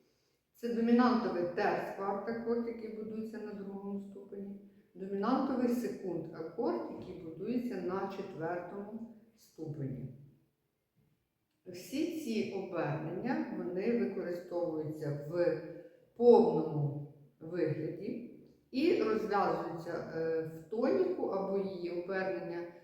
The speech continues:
за своїми ладовими тяжіннями. Е, я виписала домінант септакорд в основному виді і позначила, які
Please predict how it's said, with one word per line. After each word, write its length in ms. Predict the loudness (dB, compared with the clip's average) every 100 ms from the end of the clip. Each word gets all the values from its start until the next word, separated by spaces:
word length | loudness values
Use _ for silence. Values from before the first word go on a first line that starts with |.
| -18
за 480 | -12 0 4 4 2
своїми 520 | 0 0 2 2 2
ладовими 580 | 2 0 0 -2 -4 -6 -8 -10 -14 -18 -8
тяжіннями. 760 | -4 -2 -2 -2 -2 -4 -10 -14 -18 -20 _ _ _ _ _ _ _ _ -8
Е, 320 | -2 0 2
я 220 | 4 4 4
виписала 840 | 2 2 0 2 2 4 2 2
домінант 500 | 0 0 0 0 0
септакорд 680 | -2 -4 -6 -4 -2 -2 -2 -8 -12 -6
в 40 |
основному 760 | -4 -2 -2 -2 0 -2 -2 -4
виді 380 | 0 2 4 2
і 240 | -2 -4
позначила, 920 | -6 -4 0 0 2 2 4 4 0 -6 -14 -16 -10
які 720 | -8 -8 -4 4 6 6 2